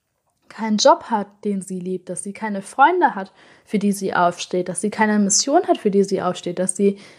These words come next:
ähm, für sich selbst nicht aufsteht, dass sie nicht aufsteht und denkt so, „Ach, ich liebe mich, ich liebe Zeit mit mir zu verbringen, dafür stehe ich gerne auf“, sondern diese Person,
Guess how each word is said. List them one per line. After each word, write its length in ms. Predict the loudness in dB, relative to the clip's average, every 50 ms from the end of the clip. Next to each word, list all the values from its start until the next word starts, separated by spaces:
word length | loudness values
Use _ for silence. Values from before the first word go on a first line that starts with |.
| _ _ _ _ _ -6
ähm, 160 | -4 -4 -4
für 160 | 0 -2 -2
sich 220 | -2 -2 -4 -4 0
selbst 420 | 0 2 2 2 0 0 0 2
nicht 220 | 2 2 2 2
aufsteht, 400 | 0 2 0 0 0 -4 -12 -10
dass 120 | -8 -8 -6
sie 120 | -4 2
nicht 380 | 4 4 4 4 0 -6 _ 2
aufsteht 360 | 2 2 2 0 -6 -10 -8
und 100 | -8 -6
denkt 220 | -6 -6 -6 -6
so, 80 | -6 -2
„Ach, 220 | 2 2 0 0 -2
ich 160 | -10 -4 0
liebe 240 | 2 4 4 4 4
mich, 260 | 4 4 2 2 0
ich 120 | -4 -8
liebe 200 | -6 -2 -2 -2
Zeit 360 | 0 2 4 4 4 4 2 0
mit 160 | -6 -4 -4
mir 260 | -4 -4 -4 -6 -8
zu 120 | -10 -10
verbringen, 440 | -6 -6 -6 -4 -4 -6 -6 -6 -8 -10 -16 -20 -20 -16 -12
dafür 200 | -10 -8 -4 -4
stehe 200 | -4 0 0 -2
ich 140 | -2 -2 0
gerne 520 | 4 4 6 6 6 2 0 -2 -6 -6
auf“, 140 | -8 -8 -10 _ _ _ _ _ _ -10
sondern 240 | -6 -2 0 0
diese 220 | 0 0 -2 -4 -6
Person, 720 | -6 -4 -6 -2 4 6 6 6 6 4 2 0 -4